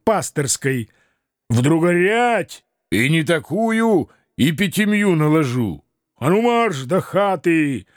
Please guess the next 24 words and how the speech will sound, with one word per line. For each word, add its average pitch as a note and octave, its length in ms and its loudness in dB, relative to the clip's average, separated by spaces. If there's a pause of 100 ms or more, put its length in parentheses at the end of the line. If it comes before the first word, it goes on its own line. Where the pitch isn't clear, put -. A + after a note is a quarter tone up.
и D#3+ 120 0
до D#3+ 120 4
утра F#3+ 720 0
на F#3 140 -2
коленях G3 800 -2
перед E3+ 260 0
иконами G3 720 0 (400)
каяться G#3+ 640 0
самолично G3 760 0
проверю». D3+ 1040 0 (920)
Бедный C3+ 640 2
нечистый C3 840 0 (280)
аж B3 380 2
на G3 180 0
четвереньки A3 800 0
брякнулся, C#3 920 -2 (220)
пыли B3 260 4
наелся, G3+ 760 -2 (180)
да F3 180 2
так A#3+ 460 0
на F3+ 160 0
карачках F#3+ 840 -2
и A#3+ 160 2
побег. G#2+ 640 -4